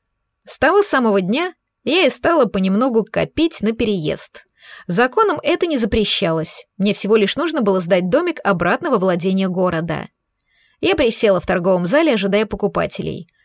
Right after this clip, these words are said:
а Рейвен почему-то последовал за мной. Судя по его уверенным движениям и спокойствию, раны больше не доставляли никаких проблем. Покупателей пока не было, и это абсолютно нормально.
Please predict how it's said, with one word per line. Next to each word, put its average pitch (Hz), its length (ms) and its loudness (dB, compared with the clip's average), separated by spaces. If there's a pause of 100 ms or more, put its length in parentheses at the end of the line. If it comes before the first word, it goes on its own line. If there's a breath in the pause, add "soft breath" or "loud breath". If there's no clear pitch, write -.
(160)
а - 160 0
Рейвен 359 400 2
почему-то 269 440 -4
последовал 190 560 -2
за 190 180 -2
мной. 185 420 -4 (520 loud breath)
Судя 339 320 2
по 285 100 0
его 277 240 4
уверенным 254 600 0
движениям 214 520 2
и - 20 0
спокойствию, 196 800 -2 (300 soft breath)
раны 311 360 0
больше 277 320 0
не 196 80 0
доставляли 185 560 0
никаких 190 480 -4
проблем. 196 640 -2 (680)
Покупателей 269 580 2
пока 262 260 0
не 196 160 -2
было, 165 320 -8 (280)
и 196 80 -2
это 202 200 2
абсолютно 214 420 0
нормально. 214 640 -2